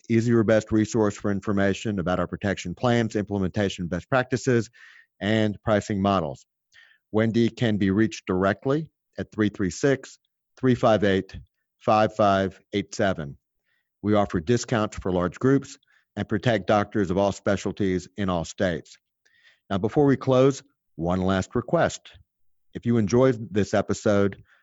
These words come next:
please write a review on your preferred podcast provider and share our podcast with your colleagues. Reviews help maintain our podcast visibility,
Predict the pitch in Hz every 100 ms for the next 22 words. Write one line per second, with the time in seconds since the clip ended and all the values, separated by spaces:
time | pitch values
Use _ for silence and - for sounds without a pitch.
0 | _ _ - 110 113 92 104 98 101 85
1 | 98 95 98 98 92 90 87 92 - 107
2 | 92 - 101 - 107 98 - - 80 104
3 | 107 110 104 - _ _ _ 90 82 -
4 | 107 113 110 - 107 104 107 104 - 104
5 | 101 - 98 92 92 - 104 101 82 60
6 | - _ _ _ _ _ - 85 107 117
7 | 110 101 123 123 113 98 113 104 101 -
8 | 98 90 - 98 - 101 92 - 92 85
9 | 85 123 123 120 117